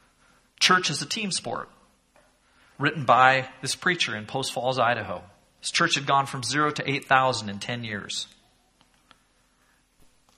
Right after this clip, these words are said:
I don't think it was a fluke. I don't think it was a fluke at all. What's interesting is, is that about ten years prior to that, right after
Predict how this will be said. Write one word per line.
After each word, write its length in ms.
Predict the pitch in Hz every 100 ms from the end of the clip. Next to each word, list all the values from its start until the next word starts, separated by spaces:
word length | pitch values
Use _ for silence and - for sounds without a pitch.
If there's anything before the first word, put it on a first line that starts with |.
| -
I 140 | 220
don't 160 | 269 151
think 160 | 160 160
it 20 |
was 140 | 196
a 20 |
fluke. 420 | 202 294 285 - - - _ _ _ _ _ _ _ _ _ _ _ _ _ _ _ -
I 80 | -
don't 80 | 254
think 140 | 269
it 20 |
was 120 | 240 190
a 40 |
fluke 300 | - 247 254
at 60 | 262
all. 420 | 262 160 - - - - _ _ _ _ _ _ _ _ _ _ _ - - -
What's 200 | 190 190
interesting 480 | 285 285 - 190 139
is, 180 | 151 202
is 120 | 170
that 140 | 190
about 280 | 180 180 -
ten 240 | - 285
years 240 | 247 190 -
prior 360 | - 220 233
to 140 | 226 143
that, 480 | 107 101 135 - - - -
right 340 | 139 226 277 -
after 540 | 185 196 - 120 101